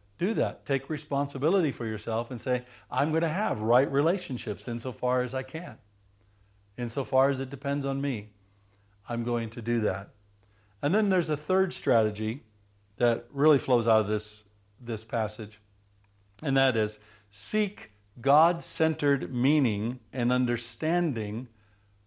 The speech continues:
for what's happening, for what you're going through. Seek to get God's perspective on the global situation. Seek to understand what is happening,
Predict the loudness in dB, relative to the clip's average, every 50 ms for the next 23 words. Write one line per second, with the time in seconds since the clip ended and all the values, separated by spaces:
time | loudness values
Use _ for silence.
0 | _ _ _ -4 0 2 2 0 0 0 0 0 0 0 -4 -12 -12 -12 -14 -6
1 | -4 -2 2 2 0 0 0 -4 -4 0 0 0 0 0 -2 -4 -6 -8 -10 -10
2 | -10 -12 -16 _ _ _ _ _ _ _ _ _ _ _ _ _ _ _ _ _
3 | _ _ -14 -12 -4 -2 -2 -2 -2 -6 -12 _ _ _ _ _ _ -8 -4 2
4 | 2 2 2 2 -4 -8 0 2 4 6 6 6 4 2 -2 _ _ _ -8 -8
5 | -8 -8 -16 -4 -2 -2 -2 -2 -4 _ -2 -2 -2 0 0 -4 -6 -8 -12 _
6 | _ _ -20 _ _ _ _ _ _ 2 4 4 4 2 0 -2 -4 -8 -10 -14
7 | _ _ -6 -4 -2 0 0 0 0 0 -4 -6 -4 -6 -8 -6 -6 -4 -2 -2
8 | -2 -2 -4 -8 -16 -18 -20 -20 _ _ _ _ _ _ _ _ -14 -6 -2 -2
9 | -2 -2 -4 -2 0 2 2 4 4 4 2 2 0 -4 -12 -4 0 2 2 4
10 | 4 4 2 2 0 -2 -4 -4 -8 _ _ _ _ _ _ _ 4 4 4 4
11 | 2 0 -2 -2 0 0 -2 -2 -4 -4 -4 -4 -4 -4 -6 -8